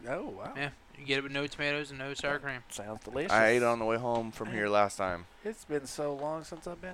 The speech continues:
Speaker 1: there.
Speaker 2: Been so
Speaker 1: Uh, it's been so long, I didn't know
Speaker 2: long.
Speaker 1: they didn't have breakfast no more.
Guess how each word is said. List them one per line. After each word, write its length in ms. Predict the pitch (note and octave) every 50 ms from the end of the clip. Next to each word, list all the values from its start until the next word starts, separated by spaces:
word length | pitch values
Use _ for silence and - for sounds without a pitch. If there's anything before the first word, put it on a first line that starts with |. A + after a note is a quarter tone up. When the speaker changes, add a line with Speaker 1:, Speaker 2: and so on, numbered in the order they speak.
| - F#3
Speaker 1:
there. 200 | F#3+ F#3 F#3 F#3 - - - - - - - -
Speaker 2:
Been 340 | G#3+ G3+ G3 F#3+ F#3+ F#3+
so 240 | - - - D3 C3+ C3+
Speaker 1:
Uh, 100 | - -
it's 100 | E3+ D3+
been 140 | F3+ F#3+ F#3+
so 180 | F#3 B3+ B3 A#3
long, 280 | A3+ A#3+ C#4 C4+ G#3+
I 60 | F#3+ F#3
didn't 180 | G3+ G3+ F#3
know 60 | F#3+
Speaker 2:
long. 60 | F#3+ G3
Speaker 1:
they 80 | G3 F#3
didn't 200 | G3 G3 - E3+
have 180 | F#3+ G3 F#3
breakfast 400 | F3 G3 A#3+ - - C3+ - -
no 120 | A#2 A2 G#2+
more. 240 | G#2+ G#2+ A2 A2